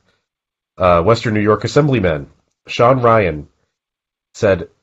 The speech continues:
"Irresponsible private equity companies like Apex buy up properties they don't know how to manage, run them into the ground, and then try to score a quick profit by selling off the remnants of their mismanagement."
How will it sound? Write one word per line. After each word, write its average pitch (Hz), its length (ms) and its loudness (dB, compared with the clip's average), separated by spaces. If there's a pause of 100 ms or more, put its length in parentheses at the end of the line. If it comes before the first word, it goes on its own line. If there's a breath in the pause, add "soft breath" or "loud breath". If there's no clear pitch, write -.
(140)
"Irresponsible 160 760 0
private 135 420 0
equity 120 300 -4
companies 110 440 -6
like 87 220 -4
Apex 104 480 -8
buy 95 300 0
up 123 120 -4
properties 107 500 -2
they 90 100 -8
don't 101 240 -8
know 110 100 -2
how 104 140 -4
to 101 80 -2
manage, 92 400 -4
run 92 240 -6
them 110 160 -4
into 104 160 -8
the 104 80 -6
ground, 92 340 -2
and 85 80 -8
then 82 100 -10
try 90 200 -6
to 82 80 -6
score 95 340 -6
a 82 60 -6
quick - 260 -10
profit - 380 -4
by 90 100 -4
selling 104 340 -4
off 95 180 -4
the 92 80 -4
remnants 92 600 -6
of 92 120 -14
their 92 100 -6
mismanagement." 78 800 -14